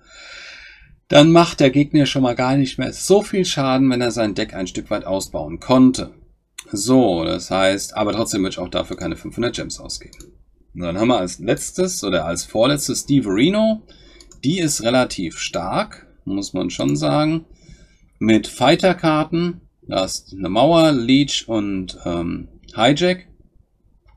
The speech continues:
Und wer ein Steve Smith im Deck hat und eben Fighter-Karten, da kann man schon mal tausend Steine für ausgeben. Das ist echt nicht schlecht. Ja.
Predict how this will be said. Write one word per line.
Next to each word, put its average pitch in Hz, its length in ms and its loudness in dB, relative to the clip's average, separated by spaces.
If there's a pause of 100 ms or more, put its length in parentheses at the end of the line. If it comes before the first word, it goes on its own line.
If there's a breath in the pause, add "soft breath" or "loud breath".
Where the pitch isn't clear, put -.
(1200)
Und 110 160 -6
wer 151 220 6
ein 139 160 4
Steve 139 420 4 (960)
Smith 214 720 4
im 170 240 4
Deck 156 240 0
hat 139 360 2
und 120 300 -4
eben 107 220 -2
Fighter-Karten, 101 840 -2
da 117 100 2
kann 160 160 0
man 156 140 2
schon 143 140 2
mal 123 120 2
tausend 107 440 -4
Steine 95 340 -4
für 151 160 0
ausgeben. - 680 -8 (460)
Das 92 220 -8
ist - 180 -10
echt 117 240 -8
nicht 104 160 -6
schlecht. 175 500 -4 (1120)
Ja. 101 300 -2